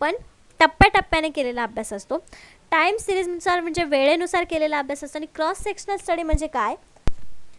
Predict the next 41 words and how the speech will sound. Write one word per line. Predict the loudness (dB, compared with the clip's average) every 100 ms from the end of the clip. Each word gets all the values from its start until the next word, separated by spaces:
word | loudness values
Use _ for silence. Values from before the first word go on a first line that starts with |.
| -20 -20 -10 -6
तर |
cross | 0 4 4 4
sectional | 0 0 0
study | 0 2 0
म्हणजे | 0 -2
काय, | -2 -4 -2 -4
a | -4 0
cross | 0 0 -4
sectional | -6 -6 -4 -4
study | -4 -6
is | -6
conducted | -4 -4 -2 -4
at | -4 -6
a | -4
given | -4 -4
point | 0 0 -2 -6 -16 -10 -6
in |
a | -4 -2
time. | -2 -4 -18 -20 -6
एक | -4 -2 2
time | 4 2
दिलेला | 0 0 0
असतो, | -2 -2 -4
त्या | 2 4 4
पॉइंटमध्ये, | 4 -2 -2 -4 -4 -6 -4
त्या | 2 2 2 -4 _ _ _
time | 2 2 0
पॉइंटमध्ये | 0 0 0 0 -2 0
आपल्याला | -2 -2 -4 -4
ते | -2 -2
conduct | -2 -6 -4 -6 -8 -8
करायचा | -6 -6 -10
असतो | -8 -6
survey. | -2 -2 -2 -6 -6 -12 -20 -20 -8
पण | -2 2
longitudinal | 4 4 2 0 0 2
study | 4 2 2
requires | -2 0 0 0
the | -4
researchers | -4 -6 -4 -4 -4
to | -4